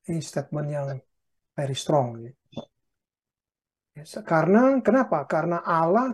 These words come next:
tidak mau menuruti apa yang mereka mau. Ya, mereka sudah dibawa keluar dari Mesir,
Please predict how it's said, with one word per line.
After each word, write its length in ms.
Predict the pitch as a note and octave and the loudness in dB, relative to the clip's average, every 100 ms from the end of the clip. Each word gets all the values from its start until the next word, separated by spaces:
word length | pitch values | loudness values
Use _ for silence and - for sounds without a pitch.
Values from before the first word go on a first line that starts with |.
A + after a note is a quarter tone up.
| - | 0
tidak 400 | G3 D3+ E3 D#3+ | 2 4 4 4
mau 320 | E3 E3+ A3+ | 0 4 4
menuruti 720 | G3 E3+ E3 D#3+ - G#3+ - | 4 2 0 -2 2 2 2
apa 320 | E3 D#3+ - | -4 -8 -4
yang 160 | E3 D#3+ | -2 -2
mereka 320 | D3+ D3 D3 | -4 -4 -2
mau. 320 | F3 G#3 C#3+ C3 _ _ - - _ _ _ _ _ _ _ _ _ _ _ _ _ _ _ _ _ _ _ _ | 4 4 2 -6 _ _ -20 -20 _ _ _ _ _ _ _ _ _ _ _ _ _ _ _ _ _ _ _ _
Ya, 160 | E3+ - _ _ | -18 -18 _ _
mereka 400 | D#3+ E3 D#3+ B3 | -2 0 2 2
sudah 240 | - E3+ D#3 | 4 4 4
dibawa 400 | D#3 D3+ G#3 - | 6 6 4 2
keluar 320 | F3+ F#3 F3 | 4 4 2
dari 240 | C#3+ C#3+ | -4 -6
Mesir, 480 | C#3 - G#3 A#3+ | -10 0 4 4